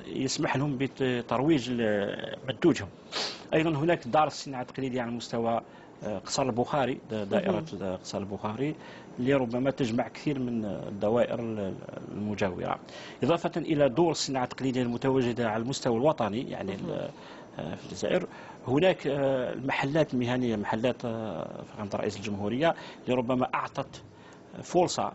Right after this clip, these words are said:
Speaker 1: للحرفيين أولًا لاستغلالها، آه، كورشات، وأيضًا استغلالها كفضاء لتسويق ال-، المنتوج.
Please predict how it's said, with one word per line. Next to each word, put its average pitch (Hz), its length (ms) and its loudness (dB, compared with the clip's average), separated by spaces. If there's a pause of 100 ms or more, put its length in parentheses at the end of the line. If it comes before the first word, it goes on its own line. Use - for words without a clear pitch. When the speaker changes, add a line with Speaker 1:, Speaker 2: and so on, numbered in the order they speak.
(100)
Speaker 1:
للحرفيين 123 800 0
أولًا 120 340 4 (520)
لاستغلالها، 120 800 2 (440)
آه، 104 80 0
كورشات، 120 760 2 (300)
وأيضًا 226 560 2
استغلالها 143 600 0
كفضاء 143 600 0 (360)
لتسويق 156 760 2
ال-، 117 640 2
المنتوج. 101 440 -4